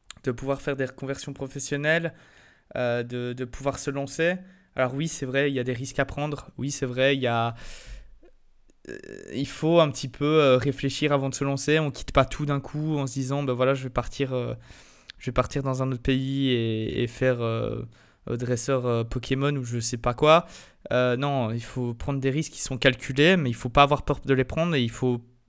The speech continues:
pas rester bloqué dans la région bêta. Donc, c'est-à-dire ce, cette complaisance, euh, dans, dans, dans la zone de confort. Et justement, voilà, euh, sortir de la région bêta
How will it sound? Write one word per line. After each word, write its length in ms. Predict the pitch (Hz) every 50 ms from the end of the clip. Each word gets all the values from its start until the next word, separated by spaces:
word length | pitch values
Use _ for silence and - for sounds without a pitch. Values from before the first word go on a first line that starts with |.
| _ _ _ _ _
pas 140 | - 156 151
rester 320 | 151 147 139 - - - 147
bloqué 340 | 143 139 139 127 - 156
dans 100 | 147 147
la 100 | 135 131
région 280 | 127 131 131 123 127 135
bêta. 460 | 131 127 131 120 - 147 151 160 160
Donc, 180 | 143 123 117 113
c'est-à-dire 340 | - - 123 120 131 131 -
ce, 200 | - - 120 110 - - - - - - - - _ _ -
cette 480 | - - - 143 127 123 - - 139 131
complaisance, 960 | 127 - - 190 185 190 - 185 190 185 165 165 175 180 185 190 185 - -
euh, 180 | 131 123 120 120
dans, 400 | 123 120 120 117 117 117 117 117
dans, 520 | 123 131 120 117 117 117 120 120 120 123 - 123 - -
dans 420 | - - - 120 117 120 120 120 120
la 140 | 123 113 117
zone 200 | 120 151 160 156
de 80 | 139
confort. 640 | 135 - 143 139 - - 151 165 180 190 - - - - _ _ _ _ _ _ _ _ _ _ _ _ _ _ _
Et 240 | - 151 170 180 175
justement, 640 | 151 117 131 120 - - 127 123 123 135 156 151 139
voilà, 340 | 113 107 110 120 120 117 104
euh, 200 | 104 104 - - - - - - - - - - - _ - - _ _ - - _ _ _ - -
sortir 760 | - - - - - - - - - 139 123 - - 147 135
de 80 | 127 135
la 240 | 120 117 117 120 117
région 240 | 120 123 113 117
bêta 480 | 117 113 113 107 - 131 131 139 143 -